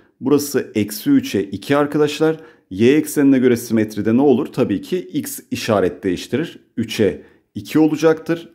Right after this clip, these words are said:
Evet, bu da var. B noktasına baktığımızda bir, iki, üç, dört, beş, altı, yedi, sekiz. Yani sekize dört, eksi sekize dört arkadaşlar. Bu da sekize dört olacaktır. Yine var.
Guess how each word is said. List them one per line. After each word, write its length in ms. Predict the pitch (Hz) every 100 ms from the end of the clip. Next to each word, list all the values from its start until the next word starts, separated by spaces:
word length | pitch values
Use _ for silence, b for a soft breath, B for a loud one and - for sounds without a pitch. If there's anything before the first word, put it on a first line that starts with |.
| -
Evet, 340 | 113 98 -
bu 120 | 104 107
da 140 | 87
var. 260 | 92 143 - B B B B
B 280 | 104 160 170
noktasına 540 | 160 160 147 135 131
baktığımızda 680 | 123 120 - 117 107 151 156
bir, 180 | 127 127
iki, 320 | 117 - 127
üç, 440 | - 117 113 -
dört, 420 | 113 107 104 - 104
beş, 400 | 110 135 - -
altı, 360 | 117 110 104 104
yedi, 260 | 101 113 -
sekiz. 540 | - 123 104 - - b b b b
Yani 380 | 113 113 104 160
sekize 600 | - 120 101 110 139 113
dört, 360 | 107 78 - - -
eksi 320 | 98 - 151
sekize 480 | - 110 90 98 90
dört 260 | 85 82
arkadaşlar. 680 | 80 76 - 82 - 165 175 - B B -
Bu 140 | 135
da 100 | 139
sekize 500 | 139 135 117 110 117
dört 260 | 110 104 104
olacaktır. 500 | 87 90 80 - 82
Yine 300 | 92 123 143
var. 280 | 147 151